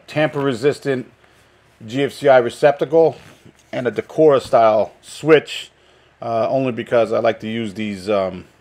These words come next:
block, block, four inch square covers. So normally wouldn't put a, uh, a fancy Decora switch out in the <laughs> garage,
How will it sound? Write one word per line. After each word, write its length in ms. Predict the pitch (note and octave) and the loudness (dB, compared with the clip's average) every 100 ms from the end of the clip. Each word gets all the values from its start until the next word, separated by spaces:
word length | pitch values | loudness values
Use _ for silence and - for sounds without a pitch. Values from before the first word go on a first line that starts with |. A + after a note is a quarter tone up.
| _ _ _ _ - _ _ | _ _ _ _ -20 _ _
block, 320 | A2+ G#2 - | -4 -4 -4
block, 260 | A#2 G#2+ - | 0 0 -2
four 300 | - A2+ A2+ | -10 -8 -8
inch 80 | - | -10
square 280 | - G#2+ | -6 -6
covers. 600 | F#2+ - G#2 F#2+ - - _ _ _ _ _ _ _ _ | -4 -2 -2 -2 -14 -20 _ _ _ _ _ _ _ _
So 280 | G#2 G2+ - _ _ _ - | -14 -14 -18 _ _ _ -16
normally 420 | A#2 B2 A#2 A2 | -6 -4 -2 -2
wouldn't 320 | A2 A2 G2 | -2 -2 -4
put 220 | - G#2+ | -4 -4
a, 280 | G2+ G2 G2 | -2 -4 -2
uh, 260 | G2 F#2+ F#2 - _ _ _ _ _ _ _ _ _ _ _ _ _ _ _ _ _ | -2 -2 -4 -12 _ _ _ _ _ _ _ _ _ _ _ _ _ _ _ _ _
a 120 | A#2 A2+ | -14 -14
fancy 440 | - C3+ A#2+ A#2 | -6 -6 -6 -10
Decora 480 | G#2+ - - C3 A2+ | -12 -8 0 0 0
switch 360 | - A#2 A2 | -4 -8 -4
out 140 | A2+ G#2 | -4 -4
in 60 | |
the 60 | G#2 | -4
<laughs> 280 | A2 G#2 - | -6 -6 -4
garage, 400 | A2 F#2+ F2+ | -6 -6 -10